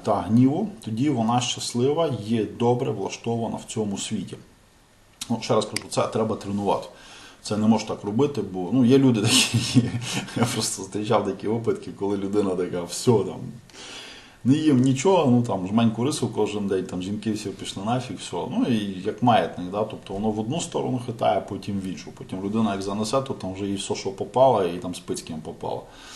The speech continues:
М, без фанатизму, тому, ну, якщо це поступово, от, е, я знаю сімейну пару одну, вони, е, вони одну, верніше, вже, да.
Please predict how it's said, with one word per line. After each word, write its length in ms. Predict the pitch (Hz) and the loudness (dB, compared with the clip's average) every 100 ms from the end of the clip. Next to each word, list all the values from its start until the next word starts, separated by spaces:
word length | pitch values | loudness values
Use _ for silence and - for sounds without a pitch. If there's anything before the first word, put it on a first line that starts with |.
| - - - | -14 -14 -12
М, 140 | 113 - 85 | -10 -8 -2
без 180 | 113 120 | 0 0
фанатизму, 640 | 117 110 110 170 190 120 113 | 0 -2 -2 -4 0 -2 -2
тому, 240 | 113 113 107 | -2 0 0
ну, 40 | |
якщо 220 | 135 127 | -2 -2
це 140 | 143 131 | -2 -2
поступово, 720 | - 123 - 127 220 170 117 - - - - | -4 -6 -6 -2 2 2 0 -6 -18 -16 -10
от, 200 | 92 107 | -2 2
е, 160 | 107 110 | 2 4
я 120 | 120 | 4
знаю 300 | 127 131 113 | 6 6 6
сімейну 420 | - 120 120 120 | 2 2 4 4
пару 300 | 120 - 170 | 4 6 6
одну, 300 | 131 110 110 | 4 2 2
вони, 380 | 101 110 117 113 - - 98 | 2 2 2 2 0 -10 -8
е, 280 | 95 95 92 - - _ _ _ _ _ - | -2 -2 -2 -6 -20 _ _ _ _ _ -8
вони 180 | 95 110 | -4 0
одну, 220 | 113 110 | 0 0
верніше, 440 | 90 85 85 - 71 - | -2 -4 -6 -8 -12 -16
вже, 180 | 82 53 - | -10 -10 -10
да. 160 | 71 73 | -10 -10